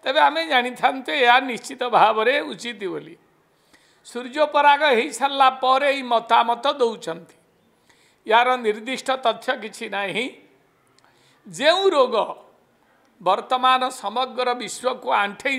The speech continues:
ସାରିଲାଣି, ସେ ଏତେ ଶୀଘ୍ର ଯିବାର ନାହିଁ। ଏହା ଗୁଜବ, ଗୁଜବ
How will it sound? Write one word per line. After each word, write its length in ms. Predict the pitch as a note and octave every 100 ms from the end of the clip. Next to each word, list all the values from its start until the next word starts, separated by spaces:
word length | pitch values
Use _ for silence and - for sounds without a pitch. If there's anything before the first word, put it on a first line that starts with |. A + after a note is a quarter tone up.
| -
ସାରିଲାଣି, 520 | A3 A3 A3+ G3 D#3+ C#3+ _ _ _ _ _ _ _ _ _ _ _ _ _ _
ସେ 180 | - A#3+ A#3
ଏତେ 200 | G#3 A#3+ A#3
ଶୀଘ୍ର 280 | A3+ G#3+ F3+ G#3+
ଯିବାର 300 | F#3 F#3+ A3 A3+ A3
ନାହିଁ। 320 | G3 F3+ A3 B3+ - _ _ _ _ _ _ _ _ _ G#3+
ଏହା 300 | G#3 F3 A3 F#3
ଗୁଜବ, 380 | F3 D#3+ G#3+ A3 B3 B3+ - - _ _ _ _ _ _
ଗୁଜବ 440 | F3 G3+ G3 C4+